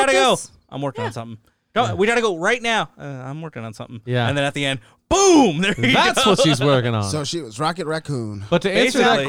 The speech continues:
Speaker 1: yeah.
Speaker 3: question, it says there, and that, who's my source here?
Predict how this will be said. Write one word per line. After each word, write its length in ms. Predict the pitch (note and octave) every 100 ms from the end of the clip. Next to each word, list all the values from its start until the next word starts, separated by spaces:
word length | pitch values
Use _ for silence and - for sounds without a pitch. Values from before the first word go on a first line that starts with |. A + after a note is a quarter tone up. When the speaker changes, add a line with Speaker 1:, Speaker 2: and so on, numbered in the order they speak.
| F#3+
Speaker 1:
yeah. 80 |
Speaker 3:
question, 340 | F#3+ F#3+ F#3+ G3+
it 160 | C3+ C3
says 280 | - C#3 B2
there, 300 | B2+ A#2 A2+
and 240 | A2 A#2 -
that, 200 | C3 C3
who's 360 | B2 C#3+ B2
my 140 | A#2+ A2+
source 380 | - A2+ G#2+
here? 300 | - G#2+ G2